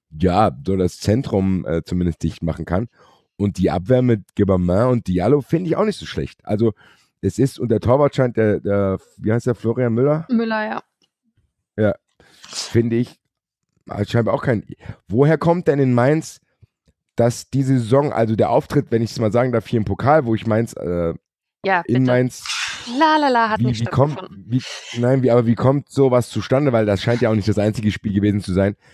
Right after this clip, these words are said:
Speaker 1: Wenn du sagst, dass, wenn, wenn du sagst, dass der Trainer kritisiert wird bei euch auch, das wird ja nicht so sein, weil, ja, woher kommt das? Ich finde, du hast es, glaub ich, im Rasenfunk mal gut beschrieben mit,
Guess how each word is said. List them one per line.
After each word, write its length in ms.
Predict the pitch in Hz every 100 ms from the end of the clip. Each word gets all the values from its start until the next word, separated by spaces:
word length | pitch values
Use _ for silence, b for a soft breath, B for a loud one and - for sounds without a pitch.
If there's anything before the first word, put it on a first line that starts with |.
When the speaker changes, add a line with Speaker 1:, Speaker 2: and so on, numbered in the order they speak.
| b
Speaker 1:
Wenn 140 | 85 95
du 100 | 101
sagst, 300 | 107 117 101
dass, 160 | - _ -
wenn, 220 | 92 92 82
wenn 200 | 98 101
du 80 |
sagst, 180 | 98 98
dass 140 | 95 80
der 120 | 80 -
Trainer 260 | - 123 147
kritisiert 540 | - 95 90 120 131
wird 200 | 131 131
bei 80 | 117
euch 280 | 120 147 -
auch, 220 | 139 - b b b b -
das 200 | 95 90
wird 180 | 131 -
ja 300 | 127 120 117 71 69
nicht 340 | 117 127 -
so 140 | 113 110
sein, 480 | 107 113 127 123
weil, 480 | 110 113 117 117 117 - _ _ _ _ _
ja, 400 | 80 101 120 117
woher 200 | 98 127
kommt 280 | 117 143 151
das? 120 | 101 110
Ich 120 | -
finde, 240 | 143 147
du 100 | 127
hast 140 | 135 131
es, 140 | 110
glaub 160 | 127 113
ich, 80 |
im 80 | 120
Rasenfunk 480 | 98 135 139 127 113
mal 100 | 107
gut 180 | 107 -
beschrieben 400 | 110 - 117 113
mit, 160 | 113